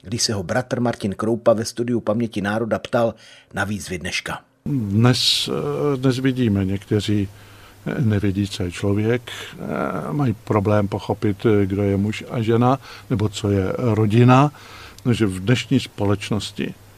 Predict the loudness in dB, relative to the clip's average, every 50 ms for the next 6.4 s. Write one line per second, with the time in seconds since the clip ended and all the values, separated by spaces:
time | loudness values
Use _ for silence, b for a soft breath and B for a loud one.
0 | -20 -20 -20 -20 -20 -12 -6 -6 -4 -4 -4 -6 -4 -2 0 0 0 0 -2 -2
1 | -6 -6 -6 -8 B B B B B B B -18 -12 -8 -6 -4 -4 -4 -2 -4
2 | -4 -6 -6 -2 0 2 2 0 0 -2 0 0 2 0 -2 -4 -6 -14 -12 -10
3 | -6 0 0 0 0 0 -2 -2 -2 -4 -4 -4 -2 0 0 0 -2 -6 -12 -10
4 | -4 0 0 2 2 0 -2 -2 2 2 2 2 0 -4 -6 -4 -4 -4 -4 -2
5 | -2 -2 0 0 -2 -2 -4 -4 -4 -4 -6 -8 -10 -8 -10 -10 -6 -6 -4 -2
6 | -2 -2 -2 -2 -2 -4 -4 -6